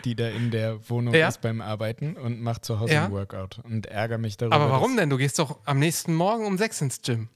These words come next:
Speaker 1: Ach so, wie ich's jetzt mache, wenn ich morgens um sechs ins Gym, d-,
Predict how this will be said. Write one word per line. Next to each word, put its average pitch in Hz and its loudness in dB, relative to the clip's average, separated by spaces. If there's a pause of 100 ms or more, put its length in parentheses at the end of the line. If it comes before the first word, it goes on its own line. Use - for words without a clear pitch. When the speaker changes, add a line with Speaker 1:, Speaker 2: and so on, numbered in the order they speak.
(120)
Speaker 1:
Ach 151 -2
so, 127 -4
wie 139 0
ich's 143 -2
jetzt 165 -2
mache, 196 -2
wenn 165 0
ich 156 -6
morgens 156 0
um 123 0
sechs 120 -2
ins - -6
Gym, 110 -6
d-, 101 -2